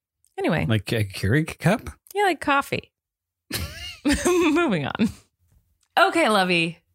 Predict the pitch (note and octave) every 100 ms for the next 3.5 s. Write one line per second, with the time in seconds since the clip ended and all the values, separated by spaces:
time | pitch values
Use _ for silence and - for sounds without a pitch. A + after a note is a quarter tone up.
0 | _ _ - C#3+ G#3 A3 G#3+ G3+ A3+ A#3
1 | B3+ C#4+ - - - D4 F#4 E4+ C#4+ D4+
2 | G#4+ - F#4 D#4+ D4 D#4 F#4+ - C#4 G4
3 | F#4 C#4 A3 A#3 D#4+